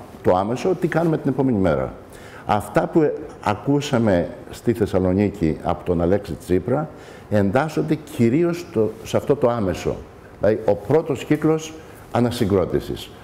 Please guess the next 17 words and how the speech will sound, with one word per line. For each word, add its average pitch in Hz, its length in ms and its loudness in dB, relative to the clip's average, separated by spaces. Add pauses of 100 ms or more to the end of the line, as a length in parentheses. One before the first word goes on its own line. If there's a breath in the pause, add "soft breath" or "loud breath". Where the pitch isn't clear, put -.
Από 95 200 0
πού 156 140 0
ξεκινούμε, 139 800 0 (400 loud breath)
πο-, 104 160 0 (100)
πώς 156 220 4
αρχίζουμε 160 720 2 (420 loud breath)
και 123 160 4
τι - 140 2
κάνουμε 170 500 2
ακόμα 180 520 2
και 170 120 -2
αν 160 60 2
δεν 139 180 2
έχει 123 160 -2
ολοκληρωθεί 90 480 2
η 90 40 4
διαπραγμάτευση. 69 840 0